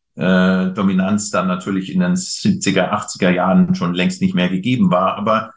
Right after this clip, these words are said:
dieses etwas Unbefriedigende, man bewegt sich ja doch immer nur in den, äh, Analysen des, der Subjektivität und vielleicht noch der Intersubjektivität, aber, äh, was ist denn dann eigentlich die psychische Krankheit? Ist das wirklich nur etwas, was sich im Psychischen abspielt?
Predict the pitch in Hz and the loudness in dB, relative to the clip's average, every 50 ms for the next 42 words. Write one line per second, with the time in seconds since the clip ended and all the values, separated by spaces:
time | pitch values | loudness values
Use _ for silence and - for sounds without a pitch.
0 | _ _ _ _ _ - 123 123 131 131 123 - - - 113 107 104 - 113 110 | _ _ _ _ _ -8 -6 -4 -2 -2 -2 -2 -4 -4 -4 -2 0 0 0 -2
1 | - - 143 160 190 185 175 - - - 135 127 120 110 107 82 - 98 104 101 | -2 0 4 4 6 6 4 2 0 0 0 0 2 2 0 0 2 2 4 4
2 | 92 92 92 92 107 107 107 107 104 107 95 - - 135 147 - - - - 117 | 4 4 2 0 0 0 0 0 0 -2 -6 -4 -4 -4 -4 -4 -4 -6 -6 -2
3 | - 127 117 - 120 139 135 - - 143 139 135 131 127 127 127 120 - - 113 | 0 0 0 2 0 -2 -2 -2 -2 -2 0 2 2 2 2 0 0 0 -2 -4
4 | 110 113 110 110 110 107 - - _ _ - _ _ _ _ - 98 101 104 101 | -2 0 0 0 0 -2 -4 -8 _ _ -20 _ _ _ _ -2 0 2 2 2
5 | - 113 117 113 117 117 120 131 127 123 123 117 107 110 113 113 - - - 110 | 2 2 2 2 2 2 0 -2 -2 -2 -2 0 0 0 -2 -4 -8 -10 -4 0
6 | 107 104 113 110 - - 117 107 120 107 104 - 104 104 113 107 113 - 127 127 | 0 2 2 0 0 -4 -4 -2 -2 -4 -2 0 0 0 0 0 0 0 2 2
7 | 127 123 - - 98 104 104 - 107 107 110 123 123 - - 101 107 - - 98 | 2 2 0 0 -2 -2 0 2 2 2 2 2 0 -2 -2 -4 -4 -2 -2 -2
8 | 90 104 117 117 110 104 - 104 101 110 101 - - - 101 107 98 - - 110 | -2 -2 -2 -2 -2 -2 -4 -4 -2 -2 -2 -2 -4 -2 0 0 0 2 2 2
9 | 113 110 - - - 104 107 104 104 - - - _ _ _ _ - - - 113 | 2 2 0 0 0 2 2 2 0 -2 -8 -16 _ _ _ _ -14 -6 -2 0
10 | 104 104 101 98 92 95 98 101 107 104 - - - - - - - 170 147 135 | 2 2 2 0 -2 -2 -2 -2 -2 -2 -2 -6 -10 -10 -10 -4 -2 -2 0 0
11 | - 117 107 107 110 - 107 107 107 107 104 101 104 104 - - 104 101 - - | 2 2 2 0 0 0 0 0 2 2 2 0 0 -4 -6 -6 -6 -6 -6 -4
12 | - 117 104 104 - 104 - 208 190 - - 226 208 202 185 - - - 131 - | -4 -4 -2 -2 -4 -2 -2 -2 -2 0 0 2 2 2 2 2 -2 -4 -2 -2
13 | - - - - - - - 123 117 117 120 120 123 - 117 - - 120 120 113 | -4 -4 -4 -6 -6 -4 -2 -2 0 0 0 0 0 -2 -6 -4 0 0 2 2
14 | 117 120 113 - 110 104 - - - 98 104 - - 110 - - - 208 196 - | 2 0 -2 0 0 0 0 0 -2 -2 -2 -2 -4 -6 -6 0 0 2 2 2
15 | - 135 147 165 151 147 139 - 151 135 - 131 139 - - - - - 160 160 | 0 -2 -2 -2 -2 -4 -6 -4 -2 0 0 0 -2 -2 -6 -10 -4 0 4 4
16 | 160 156 160 160 160 | 6 4 4 2 -2